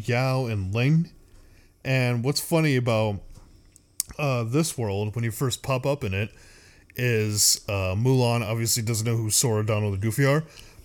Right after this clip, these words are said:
but Mushu knows who Sora is because he was a summon in Kingdom Hearts one. Like, Mushu popped up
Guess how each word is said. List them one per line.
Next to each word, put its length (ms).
but 160
Mushu 920
knows 400
who 140
Sora 380
is 440
because 360
he 120
was 160
a 60
summon 520
in 300
Kingdom 240
Hearts 280
one. 520
Like, 100
Mushu 440
popped 280
up 180